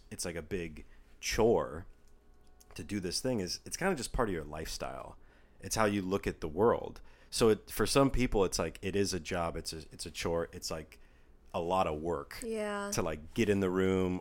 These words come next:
Speaker 1: or pull out the camera or whatever you're trying to do.
Speaker 2: Yeah.
Speaker 1: You know, maybe it's editing photography. You're good with going out into nature or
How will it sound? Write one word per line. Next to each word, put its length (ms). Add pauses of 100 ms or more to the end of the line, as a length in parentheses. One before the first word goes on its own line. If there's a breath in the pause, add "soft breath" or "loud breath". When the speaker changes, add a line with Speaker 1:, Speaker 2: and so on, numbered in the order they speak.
Speaker 1:
or 100
pull 200
out 140
the 80
camera 580
or 180
whatever 480 (640 loud breath)
you're 120
trying 260
to 80
do. 480
Speaker 2:
Yeah. 360 (420)
Speaker 1:
You 100
know, 80
maybe 220
it's 200
editing 360
photography. 680 (100)
You're 200
good 260
with 220
going 280
out 200
into 240
nature 680
or 440